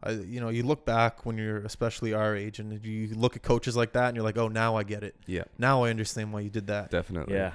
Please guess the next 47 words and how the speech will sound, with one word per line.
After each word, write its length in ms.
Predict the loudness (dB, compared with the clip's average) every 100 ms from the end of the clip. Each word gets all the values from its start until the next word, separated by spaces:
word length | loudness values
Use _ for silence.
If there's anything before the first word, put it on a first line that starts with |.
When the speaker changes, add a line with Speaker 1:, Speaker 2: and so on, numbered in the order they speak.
| -6
Speaker 1:
Even 180 | 2 4
with, 120 | 8
like, 120 | 6 4
parenting, 420 | 2 2 0 -4
you're 80 | -8
just 100 | -6
like, 80 | 0
"Oh, 160 | 2 2
that's 240 | 0 -2
why 220 | -4 -6
he 100 | -6
did 200 | -10 -10
that." 180 | -14 -18 _ -4
Speaker 2:
Oh, 160 | -2
Speaker 1:
It's 100 | 0
just, 100 | -2 -4
Speaker 2:
yeah. 40 | -10
Speaker 1:
it's 100 | -14
just 220 | -10 -10 -4
the 80 |
way 180 | 0 0
it 60 | 0
is. 260 | -2 -6 -6
Speaker 2:
Yeah. 180 | -4 -4 -4
And 100 | 2
he 100 | 4
was 140 | 4
coaching 420 | 2 0 2 -4 -4
G 240 | -2 -2
M 220 | -2 -4
too, 260 | -6 -6 -6
so 200 | -8 -10
he 160 | -8 -6
kinda 280 | -4 -4
had, 280 | -6 -8 -10
like, 160 | -10 -8
Speaker 1:
Oh, 160 | -8
he 100 | -6
had 180 | -6 -6
the 100 | -8
whole 320 | -6 -6 -8 -6
Speaker 2:
he 100 | -2
had, 100 | -2
Speaker 1:
saddle. 340 | 0 0 0
Speaker 2:
yeah, 160 | -4 -8 -12 -10
right? 320 | -6 -6 -8 -12
So 340 | -10 -6 -6